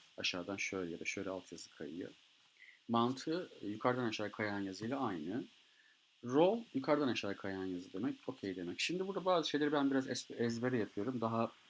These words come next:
mantıklı yolları da, daha kısa yolları olabilir. Tıklıyorum ve yazımı yazıyorum.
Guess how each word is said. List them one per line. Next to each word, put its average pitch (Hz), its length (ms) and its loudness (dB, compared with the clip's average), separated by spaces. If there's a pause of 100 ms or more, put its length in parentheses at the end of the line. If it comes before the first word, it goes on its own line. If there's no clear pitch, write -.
(840)
mantıklı 104 440 -2
yolları 101 380 -2
da, 101 120 -4
daha 104 280 -4 (240)
kısa - 180 -4
yolları 95 260 -2
olabilir. 104 580 -6 (1500)
Tıklıyorum 104 680 -6 (140)
ve 104 260 -6 (260)
yazımı 107 360 -4
yazıyorum. 90 420 -6